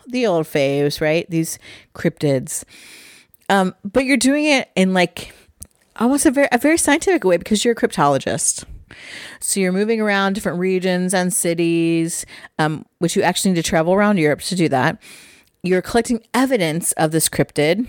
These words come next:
you know, footprints, eyewitnesses, bones. You gotta get that Sasquatch, Sasquatch scat. Ooh, that's a tongue twister. Something I never thought I'd say in real life.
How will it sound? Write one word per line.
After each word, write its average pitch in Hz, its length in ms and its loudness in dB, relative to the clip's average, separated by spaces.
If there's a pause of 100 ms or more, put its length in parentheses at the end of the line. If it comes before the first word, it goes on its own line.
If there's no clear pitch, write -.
(220)
you 160 80 -2
know, 139 80 0
footprints, 151 840 0
eyewitnesses, 147 880 0
bones. 143 640 -2
You 147 60 -2
gotta 147 100 2
get 143 100 -4
that - 140 -2
Sasquatch, - 640 -2 (200)
Sasquatch 165 720 0
scat. - 600 0 (600)
Ooh, 269 160 2
that's 156 240 0
a - 120 -2
tongue - 200 -8
twister. 147 320 -2 (720)
Something 175 240 0
I 160 100 2
never 156 280 2
thought 147 180 0
I'd 139 120 -2
say 139 380 -2
in 151 100 -4
real 123 140 -2
life. 117 300 -4